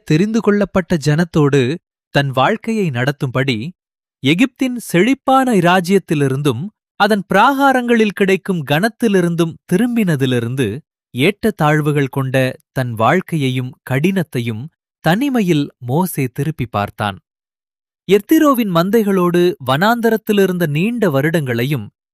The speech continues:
எரிகிற முட்செடியில் தூதன் தோன்றினதையும், இஸ்ரவேலை விடுவிக்கும் அந்த சொந்த அழைப்பையும் மனதிற்கு கொண்டு வந்தான். தெரிந்து கொள்ளப்பட்ட ஜனங்களுக்காக வெளிக்காட்டப்பட்ட தேவனுடைய வல்லமையின் மாபெரும் அற்புதங்களையும்,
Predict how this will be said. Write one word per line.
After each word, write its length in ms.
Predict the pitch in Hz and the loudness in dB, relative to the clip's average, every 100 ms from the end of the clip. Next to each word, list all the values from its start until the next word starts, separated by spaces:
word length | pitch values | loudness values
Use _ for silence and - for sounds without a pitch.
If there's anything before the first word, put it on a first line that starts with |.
| _ _ | _ _
எரிகிற 520 | 180 226 294 277 254 | 2 2 2 2 0
முட்செடியில் 760 | 170 202 - 254 208 196 190 - - | 0 -4 -2 0 0 0 -2 -4 -2
தூதன் 340 | 240 269 240 175 175 | 0 2 0 0 0
தோன்றினதையும், 800 | 208 226 190 139 123 131 113 135 - _ _ - | 0 2 0 0 0 -2 -4 -8 -16 _ _ -4
இஸ்ரவேலை 600 | 190 - 311 285 262 247 | -4 0 2 4 4 4
விடுவிக்கும் 640 | 202 165 220 220 - 208 185 | 2 2 2 0 -2 -6 -2
அந்த 240 | 151 147 | -2 0
சொந்த 480 | 143 - 190 254 247 | -2 -2 -4 0 0
அழைப்பையும் 680 | 127 135 202 - 139 123 151 - | 2 0 0 -2 -4 -4 -8 -14
மனதிற்கு 680 | - 120 151 214 196 - 135 | -6 -2 0 0 -4 -6 -8
கொண்டு 280 | - 131 123 | -8 -4 -4
வந்தான். 420 | 113 110 113 95 - _ _ _ _ _ _ _ | -4 0 0 0 -8 _ _ _ _ _ _ _
தெரிந்து 400 | 160 185 220 214 | 2 2 0 0
கொள்ளப்பட்ட 500 | 190 175 - 151 143 | 0 0 -2 -4 -4
ஜனங்களுக்காக 1040 | 135 135 165 147 127 120 113 110 104 156 - _ _ - | -2 -2 0 -2 -2 -2 -2 -2 -8 -8 -14 _ _ 0
வெளிக்காட்டப்பட்ட 840 | 160 247 - 262 254 233 226 - 175 | 2 2 2 0 0 -2 -4 -4 0
தேவனுடைய 600 | 160 226 233 220 196 185 | 2 2 2 0 0 2
வல்லமையின் 640 | 131 151 226 220 202 190 | 2 2 0 0 -2 -2
மாபெரும் 600 | - 127 165 226 233 226 - | -4 0 2 2 2 0 -2
அற்புதங்களையும், 920 | 127 139 - 196 156 123 113 107 156 | -4 -4 -2 -2 0 -2 -2 -4 -8